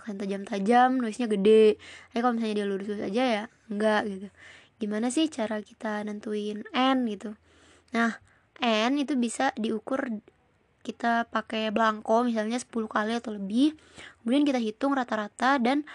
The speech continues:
eh, hitung standar deviasinya. Berarti yang dipakai itu sebagian N. Nah, kalau limit kuantisasi itu sinyal per noise, S per N sama dengan sepuluh. Nah, kalau misalnya ini adalah konsentrasi minimum yang bisa dikuantisasi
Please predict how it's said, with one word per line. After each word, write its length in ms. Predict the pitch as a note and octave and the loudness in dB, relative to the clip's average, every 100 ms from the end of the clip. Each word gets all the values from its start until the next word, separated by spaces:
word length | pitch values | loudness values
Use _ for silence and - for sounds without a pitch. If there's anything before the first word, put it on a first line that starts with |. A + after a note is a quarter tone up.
| - - A#3+ | -20 -12 -4
eh, 640 | G#3+ A3 A3 A3 A3 A3 | -2 0 -2 -2 -4 -6
hitung 320 | G#3+ A3 C4 | -6 -4 -2
standar 400 | C4+ C4 B3 B3 | -2 0 0 0
deviasinya. 720 | A#3 A#3+ A#3+ A#3+ B3 B3 A#3+ A3 | 0 0 0 -2 -2 -2 -2 -2
Berarti 400 | G#3 G3+ G#3 C#4 - - - - | -2 -4 -2 -2 -4 -14 -18 -8
yang 120 | G#3+ | -4
dipakai 320 | A3 A3+ A3 | -2 -2 -2
itu 80 | C4 C#4+ | -4 -4
sebagian 440 | A#3+ A3+ G3+ G#3 A3 - | -2 -2 -2 -4 -6 -10
N. 320 | G#3 G#3 G#3+ _ _ _ _ _ | -8 -8 -12 _ _ _ _ _
Nah, 160 | - G#3+ | -4 -2
kalau 320 | - A#3 A#3+ A#3 | 2 4 4 2
limit 480 | A#3 A#3 A#3 A#3 A#3 - | 0 0 0 -2 -4 -10
kuantisasi 960 | - A#3 A3+ A3 A3+ - G#3+ G#3+ A#3+ A#3 | -4 0 2 0 -6 -2 -2 0 -2 -2
itu 240 | D4 D#4+ - _ _ _ | 0 0 -2 _ _ _
sinyal 800 | - - - A#3 A3 G#3+ B3 C4 | -18 -16 -8 -4 -4 0 2 2
per 160 | B3 A3+ | 2 2
noise, 320 | A#3 A3+ - | 2 2 -2
S 160 | G#3+ - | -6 -6
per 80 | A3 | -4
N 160 | A3+ G#3+ | -2 -4
sama 160 | G#3+ G#3 | -6 -6
dengan 80 | |
sepuluh. 400 | A#3 - C#4 A#3+ - - - - - | -6 2 4 4 0 -20 -20 -20 -12
Nah, 240 | A3 G#3 G#3 | -6 -4 -2
kalau 160 | G3+ | -2
misalnya 320 | G#3 G#3+ G#3 | -4 -6 -6
ini 240 | G3+ A3 C4+ | -4 -2 2
adalah 320 | G#3+ A#3 D4 C#4+ | 4 4 4 0
konsentrasi 640 | A#3 G#3+ A#3 G#3+ G#3+ A3 | -6 -8 -6 -4 -4 -4
minimum 480 | G#3+ G3 F#3+ A3+ D4+ - - - | -6 -6 -4 0 0 0 -18 -6
yang 320 | A#3+ C4 D4 | 2 4 4
bisa 320 | A#3+ G#3 C4+ C4 | 0 -2 0 0
dikuantisasi 1300 | A#3+ - G#3+ G#3+ A3 G#3+ A3 G#3 - - C#4+ D#4+ | 0 -4 -6 -6 -8 -6 -6 -6 -8 0 2 2